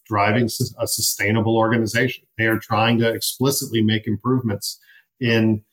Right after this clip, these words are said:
their carbon emissions, uh, uh, year over year across all of their businesses.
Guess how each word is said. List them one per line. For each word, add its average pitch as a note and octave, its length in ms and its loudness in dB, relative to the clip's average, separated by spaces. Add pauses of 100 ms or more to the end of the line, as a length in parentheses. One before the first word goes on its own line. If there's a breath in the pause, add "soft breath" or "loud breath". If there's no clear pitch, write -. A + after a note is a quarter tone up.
(180)
their A#2 360 2
carbon A#2 400 2
emissions, A2 680 0
uh, G#2+ 300 2 (220)
uh, B2+ 100 2 (300)
year C3 360 4
over A#2+ 140 2
year B2 320 4
across - 480 -2
all B2 260 2
of G#2 80 -4
their A2 120 2
businesses. - 600 -4